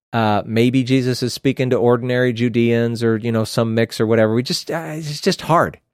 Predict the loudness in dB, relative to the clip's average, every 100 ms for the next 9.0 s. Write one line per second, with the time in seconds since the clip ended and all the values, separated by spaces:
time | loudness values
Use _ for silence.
0 | -6 0 2 2 0 -4 0 0 0 2
1 | 2 0 0 0 2 2 2 0 0 0
2 | 0 0 2 4 4 2 0 -2 -6 _
3 | _ 0 2 4 4 4 4 4 2 _
4 | _ _ _ _ _ 0 2 4 2 2
5 | 2 2 2 0 0 0 0 0 0 0
6 | -4 2 2 2 0 2 4 2 2 0
7 | -2 -2 0 0 -2 -4 -4 -4 -6 -8
8 | -6 -4 0 0 2 0 0 0 0 0